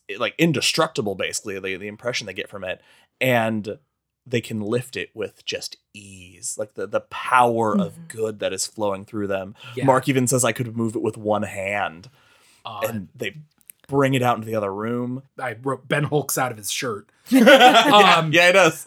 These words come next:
Speaker 3: But he's a man possessed, and they describe this possession as not in the least Christian.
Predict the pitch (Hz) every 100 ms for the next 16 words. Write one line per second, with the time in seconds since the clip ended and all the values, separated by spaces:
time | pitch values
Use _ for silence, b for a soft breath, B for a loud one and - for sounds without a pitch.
0 | - 165 208 196 185 - 175 156 165 165
1 | 180 180 151 147 131 - - 151 139 131
2 | - - 131 139 - 135 123 117 131 113
3 | 107 120 120 143 147 143 127 113 - -
4 | - - - 127 - - 98 90